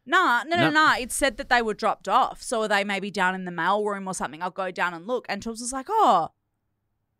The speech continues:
Speaker 1: maybe, but, like, no one rang the bell except for the guy with only the one parcel."
Speaker 2: Yeah.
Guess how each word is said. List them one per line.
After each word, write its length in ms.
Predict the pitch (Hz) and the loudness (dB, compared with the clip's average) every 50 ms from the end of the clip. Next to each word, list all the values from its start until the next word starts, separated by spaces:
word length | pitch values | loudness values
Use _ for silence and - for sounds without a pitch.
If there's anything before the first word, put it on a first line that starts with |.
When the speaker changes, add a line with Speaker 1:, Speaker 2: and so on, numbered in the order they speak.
| _ _ _ _ - | _ _ _ _ -8
Speaker 1:
maybe, 680 | 214 220 262 302 370 415 381 - 220 165 156 226 294 | -2 0 2 2 2 2 0 -2 -6 -8 -6 -6 -6
but, 220 | 294 - 302 247 170 | -2 0 0 0 2
like, 340 | 240 240 226 226 226 - - _ | 4 4 4 4 2 -2 -10 _
no 200 | 247 247 277 302 | -2 0 0 2
one 220 | 320 302 277 247 233 | 2 2 0 0 0
rang 220 | 214 214 208 208 | -2 -2 -2 -4
the 80 | 196 175 | -8 -6
bell 400 | - 220 226 214 170 165 185 - | 0 2 2 2 2 0 -2 -4
except 340 | - 202 - - 262 208 175 | -6 -10 -6 -4 -4 -4 -4
for 60 | - | -6
the 160 | 202 156 208 202 | -6 -6 -6 -4
guy 360 | - 208 202 196 185 180 180 | 0 2 2 4 4 2 0
with 200 | 175 196 170 - - | -2 -6 -10 -6 -6
only 240 | 196 202 190 190 | -6 -6 -6 -8
the 100 | 185 180 | -10 -8
one 240 | 180 180 165 156 156 | -8 -8 -8 -8 -10
parcel." 380 | - - 196 202 226 233 - 120 | -8 -4 0 0 0 0 0 0
Speaker 2:
Yeah. 240 | - 113 92 78 85 | 0 0 0 -4 -8